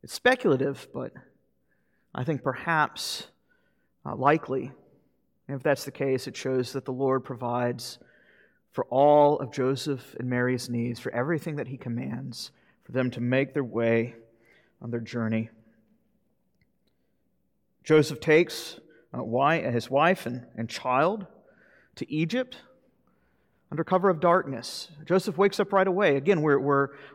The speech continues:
we're, uh, uh, told of Joseph's immediate obedience. Joseph just doesn't simply wake up from the dream and says, "Well, let me ponder this for a few hours or a few days."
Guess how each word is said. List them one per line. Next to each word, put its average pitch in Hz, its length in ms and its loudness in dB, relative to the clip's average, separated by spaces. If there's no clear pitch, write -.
we're, 135 300 4
uh, 123 360 -6
uh, 123 400 -10
told 220 400 4
of 127 100 -2
Joseph's 165 520 0
immediate 196 520 4
obedience. 190 540 0
Joseph 175 280 -2
just 170 360 -2
doesn't 180 260 4
simply 170 260 -2
wake 156 280 4
up 160 260 0
from 156 180 0
the 147 60 2
dream 156 160 4
and 139 60 0
says, 143 140 -4
"Well, 151 140 4
let 185 80 4
me 196 80 0
ponder 190 480 4
this 139 180 4
for 139 140 -4
a 123 60 -2
few 139 260 -4
hours 123 560 -4
or 98 60 -6
a - 40 -10
few 123 220 -10
days." 117 500 -8